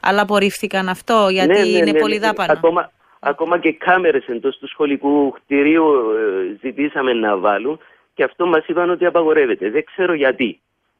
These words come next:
Speaker 1: Ναι, αυτό
Speaker 2: Είναι
Speaker 1: μπορεί
Speaker 2: κρίμα,
Speaker 1: να
Speaker 2: ε.
Speaker 1: έχει να κάνει με τα, ξέρω εγώ, προσωπικά δεδομένα. Μπορεί όντως
Speaker 2: Ναι,
Speaker 1: οι κάμερες
Speaker 2: να,
Speaker 1: να
Speaker 2: προσωπικά
Speaker 1: απαγορεύονται,
Speaker 2: δε-, να,
Speaker 1: αλλά
Speaker 2: να, να λειτουργούν οι
Speaker 1: επειδή
Speaker 2: κάμερες
Speaker 1: είναι και
Speaker 2: μετά τη-,
Speaker 1: ανήλικοι.
Speaker 2: μετά, ναι, μετά το-, είναι ανήλικοι, αλλά κάνουν, ο,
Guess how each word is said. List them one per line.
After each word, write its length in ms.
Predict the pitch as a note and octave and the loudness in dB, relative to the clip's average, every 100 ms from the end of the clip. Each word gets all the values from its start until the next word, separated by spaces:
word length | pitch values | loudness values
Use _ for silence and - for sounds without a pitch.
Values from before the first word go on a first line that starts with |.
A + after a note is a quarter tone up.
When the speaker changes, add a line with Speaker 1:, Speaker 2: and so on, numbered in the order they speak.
| _ _ _ _ _ _ | _ _ _ _ _ _
Speaker 1:
Ναι, 160 | G#3 | -12
αυτό 200 | F#3+ F#3 | -12 -8
Speaker 2:
Είναι 200 | D#3 D#3 | -6 -6
Speaker 1:
μπορεί 160 | A#3 C#3+ | -4 0
Speaker 2:
κρίμα, 220 | F#3 E3 | 0 0
Speaker 1:
να 80 | B3+ | -2
Speaker 2:
ε. 20 | |
Speaker 1:
έχει 200 | A#2 - | -6 -10
να 120 | A#3 | -16
κάνει 220 | A3 A#3 | -10 -10
με 120 | A#3 A3 | -10 -12
τα, 340 | G#3+ G#3 G3 _ | -10 -10 -12 _
ξέρω 200 | - G#3+ | -16 -14
εγώ, 100 | A3 | -12
προσωπικά 380 | G#3 G#3+ G3+ G#3 | -16 -20 -14 -10
δεδομένα. 400 | G#3 G3+ G#3 F3 | -10 -8 -10 -10
Μπορεί 200 | F3+ F#3 | -10 -8
όντως 240 | G3+ F#3+ C#3+ | -8 -6 0
Speaker 2:
Ναι, 100 | F3 | 2
Speaker 1:
οι 20 | |
κάμερες 360 | D#3+ B2 A#2+ A2+ | 4 4 2 0
Speaker 2:
να, 60 | |
Speaker 1:
να 80 | G#2 | -6
Speaker 2:
προσωπικά 340 | A#2+ A#2+ - A#2 | -4 -2 -2 -2
Speaker 1:
απαγορεύονται, 360 | B2+ D3 E3 | 2 2 2
Speaker 2:
δε-, 60 | - | 0
να, 100 | C3 | -2
Speaker 1:
αλλά 100 | B2+ | -2
Speaker 2:
να, 280 | B2+ A#2 B2 | -2 -2 -2
να 200 | C3 B2+ | 0 0
λειτουργούν 440 | A#2+ A#2 A2+ G#2+ C#3+ | 2 0 0 2 2
οι 20 | |
Speaker 1:
επειδή 160 | D3 D#3+ | 0 -2
Speaker 2:
κάμερες 300 | E3+ F3+ F3 | -2 -2 -2
Speaker 1:
είναι 100 | D#3 | 0
και 80 | |
Speaker 2:
μετά 120 | F#3 G3+ | 0 2
τη-, 60 | |
Speaker 1:
ανήλικοι. 180 | G3 - | -2 -2
Speaker 2:
μετά, 220 | - D3 D3 A#3 _ _ | -4 -2 -6 -8 _ _
ναι, 140 | D3 B2 _ | -14 -14 _
μετά 580 | - A#2 B2 A#2+ C3+ D3+ | -6 0 2 2 0 -2
το-, 100 | E3 - _ _ _ _ _ _ | -4 -20 _ _ _ _ _ _
είναι 260 | A2+ C3+ D3+ | -4 -2 0
ανήλικοι, 380 | C#3+ E3 E3+ F#3 | 0 -2 0 0
αλλά 240 | D3 D#3 | 2 0
κάνουν, 480 | E3 E3+ F3 E3+ D#3 | 0 2 2 2 2
ο, 140 | C#3+ | 2